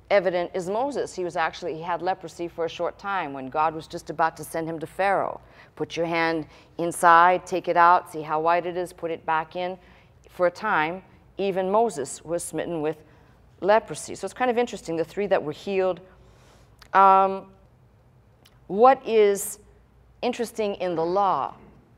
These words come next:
You know, most people tend to read over those chapters in Leviticus because they have so much detail in them and they kind of at times can appear a little tedious and laborious to read. Um, but there are some interesting things if you take the time, in your own time, to read that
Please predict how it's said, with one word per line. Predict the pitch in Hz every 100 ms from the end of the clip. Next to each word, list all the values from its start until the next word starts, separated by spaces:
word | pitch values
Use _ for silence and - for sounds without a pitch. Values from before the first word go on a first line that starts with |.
| _ _ _ -
You |
know, | 190
most | 214 247 -
people | 277 262 214 202 -
tend | 233 220
to | 202
read | 196 208
over | 214 196
those | 185 180
chapters | 196 180 180 170
in | 180
Leviticus | 160 196 196 185 -
because | 160 - 165 160
they | 165
have | 160 160 160
so | - 240
much | 233 -
detail | 165 180 190 175 170
in | 165
them | 160
and | 151
they | 139
kind | - 185 185
of | 160
at | -
times | 165 160 160
can | - 156
appear | - 180 165 165 160 - - - _ _ _ -
a |
little | 170 175 151
tedious | - 214 190 185 180 - -
and | 147 143 - _ -
laborious | 165 160 180 202 196 190 -
to | 190
read. | 180 202 247 330 _ _ _ _ _ -
Um, | 170 165 160 165 160 - _ _ -
but | 240 269
there | 285
are | 226
some | 233 208 -
interesting | 240 254 240 220 208
things | - 208 196 185
if | 165 -
you | 160 156 151
take | 214 196 -
the |
time, | - 185 170 170 170
in | 139
your | 139 160
own | 233
time, | 190 165 165
to | 156 143
read | 185 180
that | 143 131